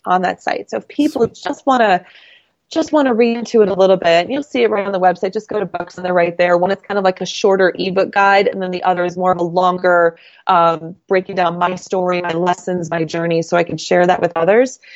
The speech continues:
Speaker 1: That's, that's all on there too. And, and that's really,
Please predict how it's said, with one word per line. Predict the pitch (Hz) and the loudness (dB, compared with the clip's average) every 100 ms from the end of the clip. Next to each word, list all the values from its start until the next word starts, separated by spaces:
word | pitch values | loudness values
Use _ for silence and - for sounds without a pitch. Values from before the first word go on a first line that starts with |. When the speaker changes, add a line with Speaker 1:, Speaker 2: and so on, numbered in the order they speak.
| - - | -20 -2
Speaker 1:
That's, | 220 202 - _ | 0 0 -2 _
that's | 208 202 226 | -2 -2 0
all | 185 185 | 0 0
on | 175 | -2
there | 170 165 | -4 -6
too. | - 170 160 | -10 -4 0
And, | 160 - | 0 0
and | 220 | 0
that's | 311 247 220 | -2 -4 0
really, | 254 262 262 | 4 6 4